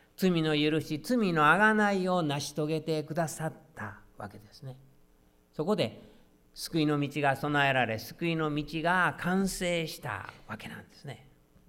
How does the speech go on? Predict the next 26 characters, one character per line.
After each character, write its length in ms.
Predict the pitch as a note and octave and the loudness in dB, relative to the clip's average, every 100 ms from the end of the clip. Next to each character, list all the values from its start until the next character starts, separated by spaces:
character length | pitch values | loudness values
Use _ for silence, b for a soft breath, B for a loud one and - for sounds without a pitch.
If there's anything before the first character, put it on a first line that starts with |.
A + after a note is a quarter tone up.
| - - - - - B B B B B B B B - G3+ | -20 -20 -20 -20 -20 B B B B B B B B 0 4
イ 40 | |
エ 40 | |
ス 60 | A3+ | 6
様 240 | G#3 B2+ | 6 6
が 260 | G#2+ B2 F3 D#3+ - _ _ - | 2 -2 -4 -10 -20 _ _ -6
最 240 | - D#3+ | 4 4
初 140 | D#3 D#3 | 4 0
に 160 | C#3+ | 0
宮 280 | D3 E3 E3 | 0 2 0
清 220 | E3+ D#3+ | 2 0
め 140 | C3+ A2+ | 0 -4
を 80 | |
さ 160 | G#2+ C#3+ | -2 -2
れ 100 | A#2+ | -2
た 140 | G#2 | -4
時 260 | G2 G#2+ G2 | -6 -8 -10
で 140 | F2+ | -14
す 100 | - B2+ | -14 -12
ね、 260 | G2+ F2+ - | -12 -12 -8
ユ 140 | C3+ | -2
ダ 140 | F3 | 0
ヤ 120 | A3+ G#3 | 0 0
人 220 | F3 C3 | -2 -4
た 120 | A#2+ | -6
ち 140 | - | -8
は 380 | A2 G#2 F#2+ G#2+ | -6 -4 -6 -8